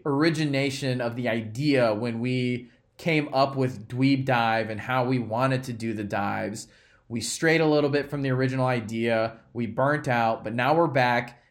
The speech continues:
and we're going to essentially try and tackle this in a new and different light. So that's kind of what the illusion, uh, not, well, okay, well, one thing is for certain. I'm still a dope, so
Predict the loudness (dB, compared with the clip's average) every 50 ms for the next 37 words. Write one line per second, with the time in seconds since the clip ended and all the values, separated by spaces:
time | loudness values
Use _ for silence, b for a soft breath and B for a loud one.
0 | b _ -4 -4 -2 -2 -2 -2 -2 -2 0 0 2 2 2 2 2 0 -2 -2
1 | 2 2 2 4 2 0 -2 -2 -4 -6 -4 -4 -2 -2 -2 -2 -2 0 2 2
2 | 2 2 0 0 -2 -2 -2 0 0 0 0 2 2 0 0 0 0 0 -2 -4
3 | -4 -2 -2 0 0 2 2 2 2 0 0 -2 -4 -4 -4 -4 -4 -6 -4 -4
4 | -6 -4 -4 -6 -2 0 0 0 2 0 -2 -4 B B B B B B B -6
5 | -2 0 2 2 0 0 -2 -2 0 0 0 -2 -2 -2 0 0 0 0 0 -2
6 | -2 -2 -2 -2 -2 -2 -2 -2 -2 -4 -6 -6 -8 -10 -12 -18 _ -6 -2 0
7 | 0 2 2 0 -2 -4 -8 -16 _ _ -6 -6 -4 -4 -6 -10 _ _ _ _
8 | _ _ _ -14 -10 -8 -6 -6 -6 -8 -10 _ _ _ _ _ _ _ _ _
9 | _ _ _ _ _ _ -2 -2 0 2 4 2 4 4 2 4 4 4 2 2
10 | 0 -2 -2 0 -2 -4 -4 -4 -6 -6 -2 -2 -2 0 -2 -4 -4 -2 -2 0
11 | 0 0 -2 -2 -2 -2 -2 -2 -4 -10 -14 -6 -2 0 2 2 2 0 -2 -4
12 | -10